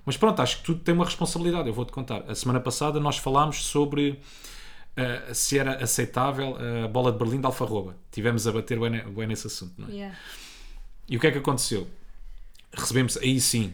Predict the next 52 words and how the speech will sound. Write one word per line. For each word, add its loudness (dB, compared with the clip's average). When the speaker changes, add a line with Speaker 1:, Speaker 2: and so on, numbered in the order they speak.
Speaker 1:
pá, -4
não -2
vou 0
mentir, -4
recebemos -2
mesmo 2
bué 4
de 6
mensagens. 4
Speaker 2:
Recebeste -2
tu, -2
eu 0
não 0
recebi 0
muitas. -4
Speaker 1:
Pronto, -2
eu 0
recebi -2
mesmo 2
bué 4
de 4
mensagens. -2
E 0
uma 6
das 6
mensagens -2
era 2
de -2
uma, 2
de -6
uma 0
rapariga, 0
ali -4
com -6
trinta -2
e 0
poucos -6
anos, -4
a -4
dizer: -2
"Rui, 8
estás-me 2
a 0
estragar 2
o 4
negócio 2
das 2
bolas 2
de -2
Berlim 0
de 0
Alfarroba, 4